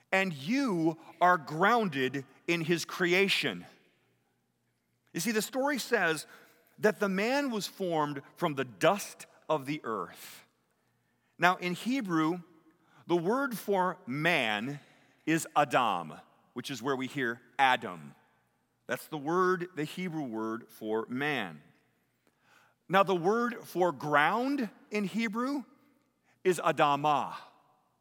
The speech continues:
So Adam comes from Adamah.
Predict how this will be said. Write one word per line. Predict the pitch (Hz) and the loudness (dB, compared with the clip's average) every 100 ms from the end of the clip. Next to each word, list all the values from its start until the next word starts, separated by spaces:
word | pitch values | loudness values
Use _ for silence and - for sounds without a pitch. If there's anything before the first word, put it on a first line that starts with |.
| _ _ _ _ _ _ _ - | _ _ _ _ _ _ _ -10
So | - 180 - | 0 0 4
Adam | 170 151 196 190 143 127 143 160 - _ _ | 4 6 6 6 4 0 -4 -10 -18 _ _
comes | - 180 165 | 0 0 2
from | 175 160 | -2 2
Adamah. | 143 135 143 135 135 117 85 | 2 4 2 2 2 0 -2